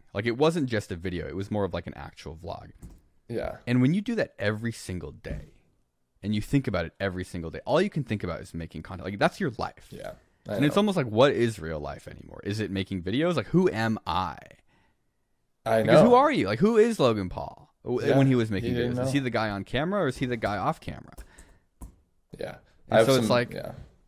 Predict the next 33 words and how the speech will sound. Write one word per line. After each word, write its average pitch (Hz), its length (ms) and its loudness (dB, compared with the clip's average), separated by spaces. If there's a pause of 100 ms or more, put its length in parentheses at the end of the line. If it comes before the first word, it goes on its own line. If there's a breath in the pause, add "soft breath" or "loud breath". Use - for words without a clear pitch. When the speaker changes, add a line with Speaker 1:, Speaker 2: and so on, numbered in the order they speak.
(560)
Speaker 2:
Some - 180 -6
funny 95 300 -8
Speaker 1:
you 127 120 2
know, 101 60 4
Speaker 2:
stories 101 140 4
Speaker 1:
I, - 100 0
Speaker 2:
about 135 100 2
Speaker 1:
there's 151 140 4
Speaker 2:
that. 160 100 4
Speaker 1:
a - 20 -4
situation 160 540 -4
you 135 80 0
can 131 140 -2
find 139 260 0
yourself 151 320 -2
in - 100 2
when 127 120 6
you 139 100 6
make 156 220 0
a 139 80 0
choice, 139 680 0
and 113 140 -4
it's 110 140 -6
like, 110 180 -4
it's 110 160 -8
a, 110 100 -4
you're, 113 180 -6
all 117 140 0
you 147 100 2
think 139 180 -4
about 120 160 0
is 101 100 -6
content, 113 560 -6